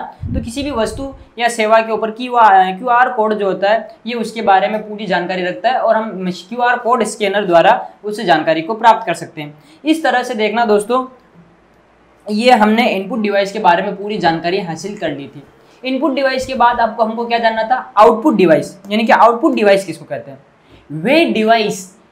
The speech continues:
या उपकरण जिनके द्वारा कंप्यूटर में निहित सूचनाओं को या डेटा को हम, अ, पढ़ पाते हैं, हम तक वो डेटा पहुंचता है,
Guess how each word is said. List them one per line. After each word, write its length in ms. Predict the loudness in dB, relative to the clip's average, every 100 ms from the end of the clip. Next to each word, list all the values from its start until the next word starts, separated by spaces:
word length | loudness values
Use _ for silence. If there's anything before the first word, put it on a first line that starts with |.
| -10
या 220 | 4 6
उपकरण 640 | 6 0 -8 -4 0 0 -4 -12 -16
जिनके 560 | -4 0 0 2 2 2
द्वारा 640 | 4 4 4 4 0 -2 -12 -4 0
कंप्यूटर 480 | 2 0 2 4
में 120 | 2 -2
निहित 440 | -4 -6 -6 -6
सूचनाओं 680 | -6 -8 -6 -4 -2 -2 -4
को 420 | -4 -4 -6 -16 _ _ 0
या 140 | 0
डेटा 400 | 2 0 2 0
को 400 | -2 -4 -4 -8 _ _
हम, 180 | 0 2
अ, 200 | 2 -4 -4 -2 -2 -4 2
पढ़ 140 | 4
पाते 340 | 6 4 2
हैं, 220 | -4 -4 -4
हम 160 | -4
तक 100 | -4
वो 120 | -4
डेटा 240 | -4 -2 0
पहुंचता 400 | 0 -4 0 2
है, 340 | 2 0 -4